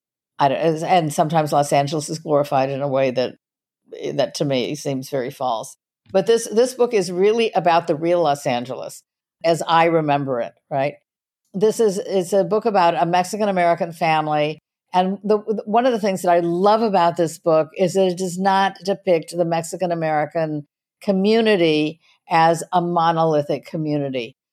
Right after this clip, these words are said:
Not everybody is poor and starving. Some people are. Uh, but there are also people who are middle class. Some of the people are wealthy.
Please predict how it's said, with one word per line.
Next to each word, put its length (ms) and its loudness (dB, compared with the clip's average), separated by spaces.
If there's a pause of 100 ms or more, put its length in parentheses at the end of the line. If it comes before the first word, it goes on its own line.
(280)
Not 300 2
everybody 560 2
is 180 -2
poor 400 -2
and 220 -6
starving. 720 -2 (220)
Some 260 -2
people 300 -4
are. 400 -2 (540)
Uh, 360 4
but 200 2
there 140 4
are 40 6
also 260 2
people 420 0
who 220 0
are 540 2 (400)
middle 300 2
class. 520 0
Some 220 -2
of 60 0
the 80 0
people 340 -2
are 140 2
wealthy. 640 0